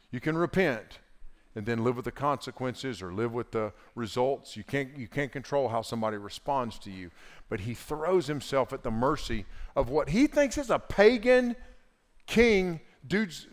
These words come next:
you know, Joseph is married to the high priest's daughter, and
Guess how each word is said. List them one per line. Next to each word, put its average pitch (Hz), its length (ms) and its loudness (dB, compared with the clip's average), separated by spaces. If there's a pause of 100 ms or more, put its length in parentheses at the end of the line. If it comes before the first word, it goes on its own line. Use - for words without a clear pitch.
you 170 100 0
know, 165 80 4
Joseph 214 400 4
is 175 160 -2
married 185 420 4
to 165 120 -2
the 139 100 2
high 151 240 0
priest's - 540 -6
daughter, 135 760 0 (680)
and 160 600 2